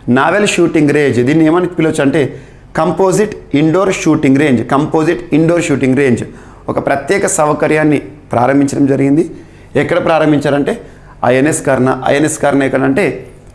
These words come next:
మన ఆంధ్రప్రదేశ్లోని విశాఖపట్నం అని గుర్తుంచుకోండి. దేశంలోనే మొట్టమొదటి, ముఖ్యంగా త్రివిధ దళాలకు సంబంధించి, నావీకి సంబంధించి అని గుర్తుంచుకోండి, షూటింగ్ రేంజ్ని ఏర్పాటు చేయడం జరిగింది.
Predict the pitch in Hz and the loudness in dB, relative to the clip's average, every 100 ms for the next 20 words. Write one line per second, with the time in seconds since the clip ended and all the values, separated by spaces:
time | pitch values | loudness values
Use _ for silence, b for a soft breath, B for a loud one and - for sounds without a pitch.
0 | - 110 135 151 156 151 147 170 143 - | -2 0 2 2 0 -2 0 0 0 -2
1 | 135 135 139 131 117 113 113 135 131 127 | -4 -2 -2 -2 -4 -4 -2 -2 -4 -6
2 | 101 - 113 120 143 143 143 131 123 123 | -6 -4 -2 0 -2 0 0 2 0 0
3 | 117 120 156 117 B B B - 113 143 | 0 0 0 -2 B B B -6 -2 -2
4 | 135 131 135 139 139 131 131 131 127 127 | 0 0 0 2 2 0 0 0 2 2
5 | 127 - - B B B 110 131 151 165 | 0 -4 -12 B B B 0 2 2 0
6 | 160 143 127 120 113 123 135 127 127 110 | 0 0 0 2 0 0 -2 -2 -4 -6
7 | 131 120 135 143 151 135 135 139 156 131 | -2 -2 -2 -2 2 2 2 2 2 0
8 | 127 123 127 123 127 120 117 - | -2 -2 0 0 0 0 -4 -8